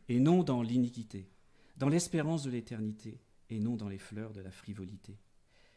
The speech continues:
Réjouissez-vous de cette manière. Puis, en quelque lieu et en quelque temps que vous soyez,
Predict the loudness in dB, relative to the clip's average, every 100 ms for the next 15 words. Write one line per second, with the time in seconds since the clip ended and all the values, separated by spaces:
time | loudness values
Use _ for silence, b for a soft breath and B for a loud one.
0 | b _ -6 -4 -2 -2 -2 -4 -8 -10
1 | -12 -14 -12 -12 -12 -14 -20 _ _ _
2 | b b b -8 -4 -2 -4 -12 _ _
3 | -8 -8 -2 -4 -2 -2 0 0 -2 -4
4 | -12 _ b b b 2 2 4 4 4
5 | 4 4 2 0 -2 -4 -2 0 -2 -4